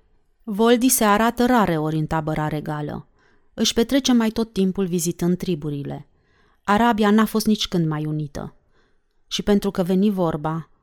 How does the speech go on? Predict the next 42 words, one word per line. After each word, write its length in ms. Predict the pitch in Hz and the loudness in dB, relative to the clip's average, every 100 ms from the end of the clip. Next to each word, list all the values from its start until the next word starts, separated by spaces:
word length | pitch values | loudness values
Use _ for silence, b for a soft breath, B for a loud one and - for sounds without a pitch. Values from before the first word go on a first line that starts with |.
| _ _ | _ _
Voldi 480 | - 196 226 214 233 | -6 0 0 2 2
mi-a 160 | 226 190 | 4 2
spus 260 | - 220 | 0 -4
o 60 | 220 | -2
poveste 420 | 190 185 208 202 | -4 -2 -4 -4
grozavă. 680 | 180 185 175 156 147 143 - _ _ _ _ _ _ | -4 -4 -4 -6 -6 -12 -14 _ _ _ _ _ _
Știu 280 | - 269 269 | -2 2 2
că 120 | 208 | 2
el 180 | 180 170 | 0 2
dorea 260 | 165 165 | 0 -2
să 120 | 160 165 | -2 -4
o 40 | |
cunoști, 580 | - 160 160 165 - - | -4 -2 -2 -4 -6 -6
pentru 280 | 185 185 185 | -2 -2 -2
că 120 | - | -2
erai 300 | 190 185 202 | 0 0 0
pe 120 | 196 | -2
vas 300 | 170 185 180 | -2 -2 -2
când 180 | - 165 | -2 -4
venise 400 | 156 156 160 - | -2 -2 -4 -4
vestea 360 | 156 160 - 165 | -4 -4 -4 -6
că 140 | 165 | -6
prințul 460 | - 175 175 160 151 | -4 -2 -2 -2 -4
de 80 | |
Eran 260 | 156 160 160 | -4 -4 -4
fusese 420 | - 165 151 - | -4 -6 -6 -6
asasinat. 680 | 156 - 160 180 170 147 - _ _ _ _ _ _ _ _ _ | -6 -6 -6 -4 -4 -6 -12 _ _ _ _ _ _ _ _ _
Banda 340 | 190 226 254 | 0 4 4
secretă 500 | 240 180 - 185 190 | 4 0 -2 -4 -4
formată 460 | 180 170 170 180 180 | -4 -2 0 0 -2
din 180 | 156 165 | -4 -4
tineri 340 | 185 196 170 | -2 -2 -2
însoțitori 640 | 160 - 160 170 - 185 - B B B | -2 -4 -4 -6 -4 -4 -6 B B B
pentru 260 | 180 180 175 | -2 -2 0
paza 320 | 190 196 175 | 2 2 0
caravanelor 800 | - 160 160 175 180 160 151 147 | -4 -4 -2 -2 -2 -2 -4 -6
care 300 | - 160 156 | -4 -2 -2
își 160 | 156 | -2
spuneau 500 | - - 175 185 180 | -4 -4 -2 0 -2
fiii 480 | 160 - 202 190 165 | -4 -8 -4 -2 -2
lui 140 | 165 | -2
Ismael, 580 | 160 - 160 160 165 208 | -2 -2 -2 -2 -2 -2